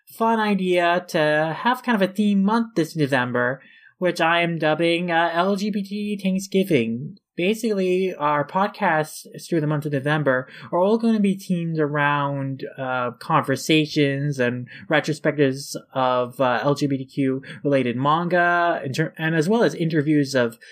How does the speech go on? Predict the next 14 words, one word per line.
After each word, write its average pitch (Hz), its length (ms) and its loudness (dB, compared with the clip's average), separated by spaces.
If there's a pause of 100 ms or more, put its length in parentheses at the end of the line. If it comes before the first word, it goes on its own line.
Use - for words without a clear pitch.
(120)
you 127 80 -8
know, 117 120 -2
people, 127 840 0
uh, 131 280 2
creating, 175 880 0 (180)
uh, 127 380 0 (260)
or 143 240 2
translating 135 920 0
or 123 80 -6
working 160 380 -2
on 120 320 -4 (300)
said 123 320 0
manga. 117 440 -2
So 127 840 0